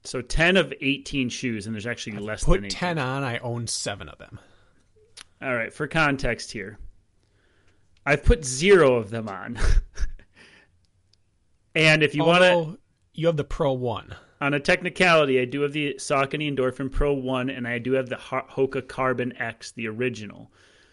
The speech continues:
Speaker 2: Mm-hmm.
Speaker 1: So I might have two, but just so, just so we understand why Bracken is the expert here, and I have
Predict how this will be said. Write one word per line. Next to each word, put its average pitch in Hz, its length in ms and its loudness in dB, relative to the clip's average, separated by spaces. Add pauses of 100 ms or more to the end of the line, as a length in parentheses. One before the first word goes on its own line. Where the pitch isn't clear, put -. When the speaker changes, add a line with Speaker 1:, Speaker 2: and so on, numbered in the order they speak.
(200)
Speaker 2:
Mm-hmm. 110 160 -10
Speaker 1:
So 139 440 0
I 139 120 -2
might 147 380 0
have 151 320 0
two, 120 280 -2
but 147 160 -2
just 190 220 4
so, 208 200 4
just 196 240 2
so 262 80 0
we 208 160 6
understand 156 580 0
why 139 140 2
Bracken 135 340 0
is 117 140 -6
the 120 120 -4
expert 120 400 -8
here, 104 300 -8 (300)
and 156 120 2
I 202 120 4
have 139 420 0